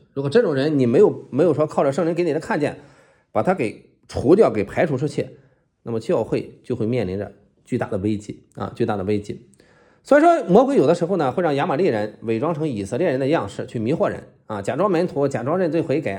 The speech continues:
啊，假装就是，啊，是，是真心的一样，是吧？假装跟随主的，然后混在其中，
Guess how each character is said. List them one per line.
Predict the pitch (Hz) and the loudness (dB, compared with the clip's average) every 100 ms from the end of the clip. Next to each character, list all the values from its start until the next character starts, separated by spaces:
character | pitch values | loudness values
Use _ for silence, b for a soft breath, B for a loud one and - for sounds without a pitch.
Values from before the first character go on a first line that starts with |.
| 104 | -8
啊， | 107 | -12
假 | 104 - | -12 -10
装 | 123 165 | -6 -4
就 | 156 | -4
是， | 139 127 127 B B B | -6 -6 -10 B B B
啊， | 123 117 | -12 -10
是， | - | -8
是 | 139 143 | -6 0
真 | 156 175 | 2 2
心 | 190 | 2
的 | 131 | 2
一 | 104 | 0
样， | 104 120 | -2 -2
是 | |
吧？ | 139 98 - | -4 -4 -8
假 | - 123 | -6 -4
装 | 147 | 0
跟 | 160 | 0
随 | 165 | 0
主 | 107 | 0
的， | 101 | -2
然 | 110 | 0
后 | 143 | 0
混 | 165 143 | 2 2
在 | |
其 | 120 131 | 2 0
中， | 156 | -2